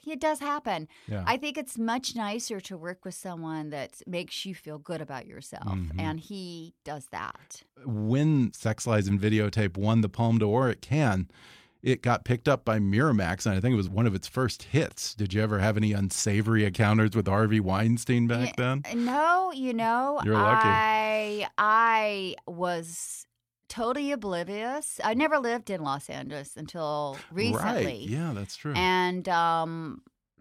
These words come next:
Speaker 1: I, I, my friends are, were mostly, like, people in North Carolina where I lived or in
Speaker 2: Mm-hmm.
Speaker 1: Montana. That's where I lived, so I, that's who I associated with.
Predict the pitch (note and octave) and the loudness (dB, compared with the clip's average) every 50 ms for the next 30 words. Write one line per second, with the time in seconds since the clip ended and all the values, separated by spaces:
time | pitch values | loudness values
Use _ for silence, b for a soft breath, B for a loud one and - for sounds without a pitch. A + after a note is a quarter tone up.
0 | - - - - G2+ - - F#2+ - - C#3 F#3 G3 F#3+ F#3+ G3 A3+ A#3+ C4 C4 | -20 -8 -4 -2 -2 0 0 0 0 2 2 2 2 0 0 0 0 0 0 0
1 | - D4+ C#4+ C4+ C4+ C4 B3+ B3 B3+ A3+ G#3 G3 F#3+ F3+ - F3 F3+ F#3 F#3 F#3 | -2 -2 -2 0 0 0 -2 -2 -2 -2 -2 -2 -4 -4 -6 -8 -6 -4 -4 -4
2 | F#3 F#3 F#3 F#3 F#3 F3+ - - G3 F3+ F3 E3+ E3+ D#3+ D#3+ E3 E3 D#3 - - | -2 -2 -2 -4 -4 -6 -8 -8 -6 -6 -6 -6 -8 -8 -8 -8 -8 -10 -10 -12
3 | F#3 - F3 E3 D#3 D#3 D#3+ D#3+ D#3 D#3 - - - E3+ D#3 D3+ D3 D3+ D#3 D#3 | -12 -10 -8 -8 -6 -6 -6 -6 -6 -6 -8 -12 -12 -10 -8 -8 -6 -6 -6 -6
4 | D#3+ D#3 D#3 D3+ D3+ D3+ D3+ D#3 D3+ D3+ D3+ D#3 D3+ D3+ D3+ - D#3 - F#2+ F#2 | -6 -6 -6 -6 -6 -6 -6 -6 -6 -6 -6 -6 -6 -6 -6 -6 -4 -4 -2 -2
5 | F2+ F2+ F#2 F#2+ F2+ F2 F2 - G#3 G3+ G3 F#3+ F#3+ F#3+ F#3 F#3 F#3 F#3 G3 G#3 | -2 -4 -4 -6 -6 -8 -8 -10 -10 -8 -8 -6 -6 -4 -4 -4 -2 -4 -4 -4
6 | - - F#3 D#3 D3 C#3 C#3 D3 D#3 F#3 G3 G3 G3+ G3+ F#3 - - - F3+ D3 | -6 -6 -6 -6 -6 -6 -8 -8 -6 -2 -2 0 0 -2 -4 -6 -10 -10 -8 -6
7 | C#3+ C#3+ D3 D#3 F3 - - E3+ D3+ C#3+ C#3 C3 C#3 - - - E3 F#3 - - | -6 -4 -6 -6 -8 -10 -12 -12 -10 -8 -10 -10 -12 -12 -12 -12 -12 -12 -12 -12
8 | G3 G3 G3+ G#3 G3 F#3+ F#3+ F#3+ G3+ A#3 | -12 -10 -10 -10 -12 -12 -10 -10 -10 -12